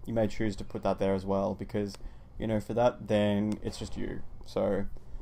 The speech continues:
there's no need to worry about it. Additionally, you can also set up a publisher U R L. We're not gonna go into the specifics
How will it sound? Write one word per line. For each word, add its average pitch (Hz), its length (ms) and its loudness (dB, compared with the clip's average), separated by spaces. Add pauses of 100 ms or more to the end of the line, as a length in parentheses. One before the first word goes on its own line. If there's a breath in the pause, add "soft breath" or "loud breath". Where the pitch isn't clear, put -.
(240 loud breath)
there's 107 140 -6
no 104 140 2
need 98 180 2
to 101 100 -4
worry 98 200 2
about 95 260 2
it. 98 140 0 (800)
Additionally, 123 520 0
you 104 100 0
can 113 120 -2
also 104 260 -2
set 104 340 0
up 101 200 0 (120)
a 101 180 2
publisher 110 440 -6
U 101 140 2
R 98 160 4
L. 101 280 2 (520 loud breath)
We're 139 140 -4
not 139 80 -4
gonna 135 140 0
go 113 160 2
into 110 480 0
the 101 240 0
specifics - 920 -8